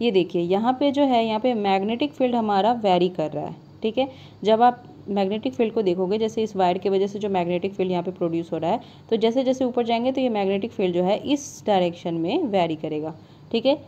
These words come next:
यहाँ से आप मेज़र करिए, यहाँ से यहाँ दूरी पे है, यहाँ से यहाँ दूरी पे है, यहाँ पे है। ठीक है, तो ये वेरी कर रहा है, लेकिन आप इसको कंस-, कंसिडर कर रहे हो तो ये तो कांस्टेंट है। इसका जो है देखिए एस डिस्टेंस पे है और ये एस प्लस ए डिस्टेंस पे है, तो इसको हम ले सकते हैं। लेकिन ये साइड जब हम लेंगे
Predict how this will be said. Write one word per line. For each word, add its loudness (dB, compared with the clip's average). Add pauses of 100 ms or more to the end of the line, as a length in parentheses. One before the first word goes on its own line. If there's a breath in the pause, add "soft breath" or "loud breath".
(160 loud breath)
यहाँ 2
से -2
आप 0
मेज़र -2
करिए, -2
यहाँ 0
से -2
यहाँ 0
दूरी 0
पे 0
है, 2
यहाँ 0
से -4
यहाँ 0
दूरी 0
पे -4
है, -2
यहाँ -2
पे 0
है। -2 (380 loud breath)
ठीक 0
है, 2 (260 loud breath)
तो 0
ये 4
वेरी 4
कर 2
रहा 4
है, 2
लेकिन 0
आप 0
इसको -10
कंस-, 0 (140)
कंसिडर 0
कर 2
रहे 2
हो 4
तो -2
ये 0
तो 0
कांस्टेंट -2
है। 2 (180)
इसका -2
जो 0
है 0 (420 loud breath)
देखिए 2
एस 2
डिस्टेंस -2
पे -2
है 0 (260 loud breath)
और 2
ये 2
एस 0
प्लस -2
ए 0
डिस्टेंस -4
पे -4
है, -4 (160)
तो 0
इसको -2
हम 0
ले 2
सकते -6
हैं। 0
लेकिन -2
ये 2
साइड 0
जब 0
हम -2
लेंगे 0